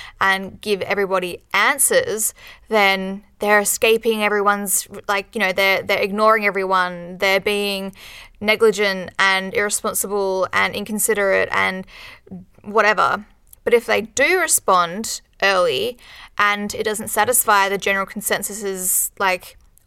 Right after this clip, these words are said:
own opinions of what happened, if, if it doesn't meet everyone else's e-, expectations and they don't think it's a good enough response or explanation, then they're doomed as well because you're lying, you're making this up.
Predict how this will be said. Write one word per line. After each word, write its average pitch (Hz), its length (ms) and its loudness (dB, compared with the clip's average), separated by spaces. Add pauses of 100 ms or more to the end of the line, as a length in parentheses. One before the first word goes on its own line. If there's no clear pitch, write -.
own 277 440 4 (220)
opinions 185 480 -4
of 180 80 -6
what 185 140 2
happened, 185 340 0
if, 190 100 -2
if 208 140 0
it 226 40 0
doesn't 202 300 0
meet 208 360 -4 (320)
everyone 208 220 2
else's - 380 0 (100)
e-, - 60 -6 (120)
expectations 196 800 -8
and 196 120 -8
they 202 120 2
don't 233 180 2
think 180 200 -10
it's - 160 -10
a 208 40 -8
good 185 140 -6
enough 185 260 -8
response 190 600 -4 (460)
or 196 340 4
explanation, 196 920 -6
then 214 580 -4 (140)
they're 220 120 2
doomed 220 300 -2
as 226 140 -2
well 277 240 2
because 196 500 -4
you're 185 140 -6
lying, 254 560 -2
you're 202 100 -4
making 190 320 -8
this 180 260 -8
up. 247 280 4